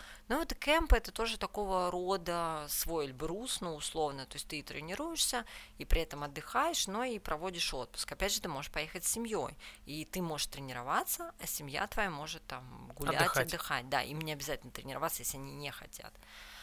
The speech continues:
Speaker 1: А, и вот такая обратная связь очень, да, приятная была. И самое приятное, что, м, люди ещё в кемпе очень быстро понимают, как влияет отдых на тренировки.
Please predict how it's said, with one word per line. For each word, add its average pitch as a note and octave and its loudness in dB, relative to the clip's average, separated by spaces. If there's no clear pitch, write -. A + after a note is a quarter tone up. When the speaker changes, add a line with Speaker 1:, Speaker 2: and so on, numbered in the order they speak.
Speaker 1:
А, D3 -2
и G3 -4
вот C#4 0
такая G#3 4
обратная E3+ -2
связь C#4 2
очень, A3 -2
да, F#3 2
приятная A3 0
была. G#3+ 0
И F3 -8
самое G#3+ 0
приятное, G3+ 2
что, F3+ 0
м, E3 -10
люди F#3 -4
ещё E3+ 2
в - -6
кемпе F#3 -2
очень C#4+ -4
быстро E3+ -2
понимают, D#3 -2
как A#3 4
влияет G#3+ 0
отдых E3+ -2
на C3+ -12
тренировки. C3+ -10